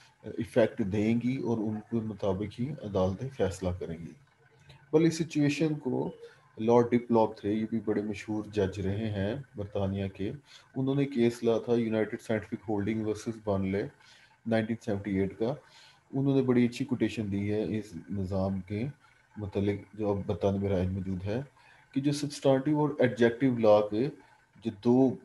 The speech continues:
निज़ाम थे, जिनको लॉ और इक्विटी का निज़ाम कहा जाता है, ये अब आपस में mingle हो चुके हैं, आपस में बाहम, अ, मिल चुके हुए हैं और अब एक निज़ाम ही मार वजूद में रखता है।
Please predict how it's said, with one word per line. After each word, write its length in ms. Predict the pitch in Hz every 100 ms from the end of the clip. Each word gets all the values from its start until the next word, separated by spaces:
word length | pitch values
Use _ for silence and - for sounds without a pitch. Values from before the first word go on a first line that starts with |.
| -
निज़ाम 560 | 110 104 107 107 107 104
थे, 280 | 98 85 87 _ _ _ 101
जिनको 420 | 107 107 117 110 -
लॉ 420 | 104 101 107 110
और 320 | - 104 104 113
इक्विटी 320 | - 117 117
का 120 | 117
निज़ाम 340 | 101 101 98
कहा 140 | 98 101
जाता 280 | 98 95 113
है, 240 | 131 120
ये 120 | 110 117
अब 220 | 113 110 95
आपस 440 | 101 101 104 - 104
में 260 | 110 147
mingle 520 | 127 104 110 107 110
हो 180 | 107 98
चुके 240 | 95 - 95
हैं, 100 | 98
आपस 280 | 98 101 120
में 140 | 117
बाहम, 360 | 104 101 117 151 - - - - -
अ, 200 | 101 101
मिल 200 | 104 113
चुके 260 | 113 117 117
हुए 240 | 107 101
हैं 120 | 110
और 180 | 123 110
अब 120 | 110 -
एक 260 | 107 98
निज़ाम 320 | 101 95 92 95
ही 120 | 101
मार 200 | 92 87
वजूद 320 | 90 87 90 101
में 80 |
रखता 280 | 90 82 -
है। 160 | 76